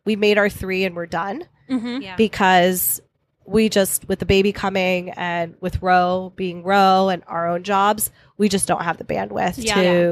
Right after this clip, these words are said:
Speaker 3: Yeah.
Speaker 1: take on any more from a time perspective and from a cash flow perspective.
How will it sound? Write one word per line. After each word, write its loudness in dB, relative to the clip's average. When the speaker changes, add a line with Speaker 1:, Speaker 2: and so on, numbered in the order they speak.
Speaker 3:
Yeah. -10
Speaker 1:
take -2
on 2
any -4
more 2
from -10
a -8
time -2
perspective 0
and 6
from -6
a -4
cash 0
flow -6
perspective. -10